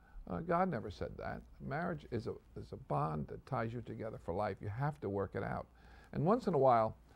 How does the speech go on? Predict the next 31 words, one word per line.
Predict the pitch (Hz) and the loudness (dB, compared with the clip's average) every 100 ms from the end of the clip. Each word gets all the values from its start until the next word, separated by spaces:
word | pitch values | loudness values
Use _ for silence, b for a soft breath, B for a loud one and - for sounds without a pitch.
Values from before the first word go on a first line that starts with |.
| B B | B B
one | - 160 | 2 2
person | - 151 127 131 | 6 4 4 2
will | 139 139 | 4 4
be, | 120 180 165 147 147 b b b - - - | 4 2 2 -2 -6 b b b -20 -20 -4
uh, | 120 107 92 65 57 - _ - - | 0 2 2 0 -6 -12 _ -20 -6
less | 110 123 135 - 113 | 2 4 4 2 -2
at | 98 | -2
fault, | - 90 76 - | 0 2 2 0
or | 110 | -2
maybe | 98 92 | -2 -2
not | 98 92 | 0 0
at | 90 | -2
fault | - 65 95 | -2 -2 -2
at | 107 | -2
all, | - - - - - - | -2 -2 -4 -10 -12 -6
but | - - - - | -6 -8 -16 -6
you | |
have | 98 98 - | -2 -2 -4
to | - | -8
persevere. | - 87 - 104 117 101 B B | -6 -6 -6 -4 -4 -6 B B
I | - | -4
think | 151 220 | 2 4
of | 156 | 4
the | 117 | 2
great | 107 127 123 | 2 2 2
Saint | - 92 69 | 0 -2 0
Rita. | 113 160 135 - - b b b b b b b b b - - - | 0 0 0 -2 -6 b b b b b b b b b -20 -20 -6
Uh, | 117 104 | 0 4
we | 131 | 4
have | 135 151 123 | 6 4 4
her | 123 110 | 2 2